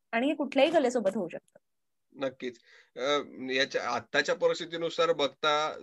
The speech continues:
Speaker 2: हे पण म्हणायला हरकत नाही का तुम्ही, तुमच्याकडे कुठली कला असेल, पण ती कला तुम्ही, अ, काय म्हणता, नुसती ठेवून किंवा त्याच याच्यात न, न राहता तिला काळानुसार बदललं पण गेलं पाहिजे. जसं आता को-, पॅन्डेमिकमुळं YouTube आले, चा-,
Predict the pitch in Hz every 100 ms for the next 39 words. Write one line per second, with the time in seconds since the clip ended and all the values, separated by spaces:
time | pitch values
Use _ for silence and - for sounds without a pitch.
0 | 139 131 160 180 180 147 151 151 135 143
1 | 139 135 131 131 139 147 - 143 139 165
2 | 185 180 156 - 175 180 170 175 160 -
3 | 127 - - _ 143 143 190 190 170 165
4 | 180 185 185 190 214 220 _ - 147 151
5 | 151 151 151 131 - 160 175 151 147 135
6 | 82 135 143 - 208 214 180 175 185 151
7 | 156 156 160 - - 156 180 - - 160
8 | 151 180 175 165 151 147 147 147 165 156
9 | 127 139 123 - _ - 151 175 170 165
10 | 185 185 202 190 170 165 175 170 170 151
11 | 135 127 127 127 131 131 165 165 - _
12 | - 127 - 165 160 160 156 156 151 151
13 | 156 160 156 151 151 156 143 104 135 131
14 | 147 139 135 127 131 135 135 127 139 123
15 | 127